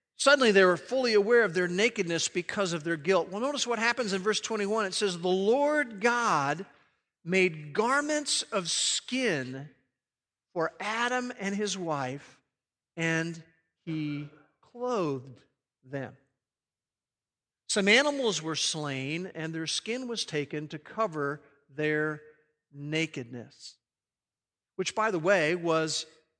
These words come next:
a forerunner of the information that would come from chapter four, when there would need to be the sacrifice of an animal's life to atone for sin. You see what's happening here? You have this incredible rebellion, and God says, "Let me just make some things to cover you up,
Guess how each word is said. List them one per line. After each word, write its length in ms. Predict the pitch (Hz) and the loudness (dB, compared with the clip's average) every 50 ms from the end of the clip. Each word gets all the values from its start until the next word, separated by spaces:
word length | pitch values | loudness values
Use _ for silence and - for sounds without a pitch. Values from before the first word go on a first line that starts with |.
| _ _ _ _ _ _ _ _ _ _ - | _ _ _ _ _ _ _ _ _ _ -8
a 60 | 151 | -8
forerunner 1120 | - - - - - 247 262 285 285 269 254 226 202 180 180 202 226 247 262 220 180 165 165 | -8 -10 -20 -10 -6 -4 0 2 4 4 4 2 2 -2 -4 -4 -2 -2 0 0 0 0 0
of 240 | 143 160 156 147 | 0 0 -2 -2
the 100 | 143 180 | -2 -4
information 600 | 185 196 185 - 185 170 175 196 196 185 - 175 | -4 -4 -6 -6 -6 -4 -2 -2 -2 -2 -4 -6
that 80 | 156 131 | -6 -10
would 140 | 143 147 - | -10 -12 -14
come 240 | - 202 202 196 180 | -14 -14 -12 -12 -12
from 180 | - 165 165 | -14 -16 -14
chapter 480 | - - 208 185 185 180 - - 160 143 | -12 -8 -8 -8 -8 -8 -10 -12 -12 -12
four, 580 | - - _ - 208 247 220 160 127 120 123 | -12 -14 _ -6 -6 -4 -4 -4 -4 -4 -6
when 260 | 135 135 147 151 147 156 | -8 -8 -8 -8 -6 -6
there 220 | 160 151 151 151 | -6 -6 -6 -6
would 240 | 156 156 151 143 143 | -8 -8 -10 -10 -8
need 280 | 160 170 202 233 214 | -8 -8 -8 -8 -8
to 80 | 190 180 | -12 -10
be 460 | 151 170 170 165 165 160 160 160 - - - _ _ _ _ _ _ 165 | -6 -2 -2 0 0 -2 -4 -6 -10 -16 -20 _ _ _ _ _ _ -8
the 40 | |
sacrifice 800 | 156 - - 208 208 202 - 208 180 - - 185 185 185 180 - | -6 -4 -2 -2 -2 -4 -6 -10 -10 -8 -6 -4 -4 -4 -4 -4
of 140 | 180 156 151 | -6 -6 -8
an 100 | 156 151 | -10 -10
animal's 560 | - 165 185 208 214 196 175 151 147 131 143 | -10 -10 -8 -8 -6 -6 -6 -6 -6 -6 -6
life 420 | 151 135 131 131 135 139 143 - _ | -4 -4 -2 -2 -4 -4 -8 -12 _
to 120 | - 156 | -12 -12
atone 640 | 147 143 - - - 185 175 165 170 170 165 170 180 _ _ _ | -12 -12 -14 -14 -12 -10 -8 -8 -8 -8 -10 -12 -14 _ _ _
for 100 | 165 156 | -12 -8
sin. 380 | - - - 190 180 - - 123 _ _ _ _ _ | -8 -6 -6 -6 -10 -10 -12 -18 _ _ _ _ _
You 60 | 180 | -10
see 100 | - 320 | -8 -8
what's 240 | 359 359 - - - | -8 -8 -10 -12 -8
happening 420 | - 233 240 - 330 285 285 277 | -8 -8 -8 -8 -10 -10 -10 -8
here? 240 | 240 254 294 320 311 - _ _ _ _ _ _ _ _ _ | -8 -8 -8 -10 -12 -18 _ _ _ _ _ _ _ _ _
You 80 | 311 269 | -4 -4
have 140 | 262 285 370 | -4 -2 -2
this 180 | 285 - - | -2 -2 -2
incredible 600 | 247 233 - - - - 285 339 392 381 370 339 294 | -2 -4 -6 -8 -6 -4 -2 -2 -2 -2 -2 -2 0
rebellion, 680 | 240 226 196 165 196 220 247 269 294 269 214 190 185 | 0 0 0 0 -4 -4 -2 -2 -2 -2 -2 -4 -4
and 160 | 185 185 180 | -4 -6 -8
God 260 | - 226 220 226 226 - | -10 -10 -10 -8 -8 -6
says, 280 | - 226 202 196 - | -6 -4 -6 -6 -6
"Let 100 | 208 226 | -8 -8
me 100 | 233 220 | -8 -8
just 240 | 185 175 180 - - | -10 -10 -12 -12 -10
make 200 | 180 175 165 - | -10 -10 -8 -8
some 140 | - 170 147 | -12 -12 -12
things 280 | _ 175 165 160 139 | _ -12 -12 -12 -12
to 80 | - 143 | -16 -20
cover 300 | - _ - 185 175 160 | -20 _ -8 -8 -8 -6
you 220 | 147 139 143 143 147 | -8 -8 -6 -4 -2
up, 240 | 151 151 147 - | -2 -2 -2 -4